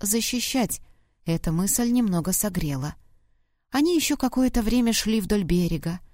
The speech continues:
Кассандра, почувствовав себя лучше, попросила отпустить ее, и остаток пути шла сама.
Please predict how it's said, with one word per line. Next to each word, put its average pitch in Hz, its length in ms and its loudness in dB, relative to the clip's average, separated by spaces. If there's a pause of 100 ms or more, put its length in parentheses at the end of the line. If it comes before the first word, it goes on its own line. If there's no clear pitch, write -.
(280)
Кассандра, 226 640 0
почувствовав 196 800 0
себя 170 300 2
лучше, 277 380 0 (340)
попросила 254 540 2
отпустить - 720 0
ее, 156 360 -2 (320)
и 214 80 0
остаток 214 480 0
пути 247 320 -2
шла 202 280 -2
сама. 165 480 -2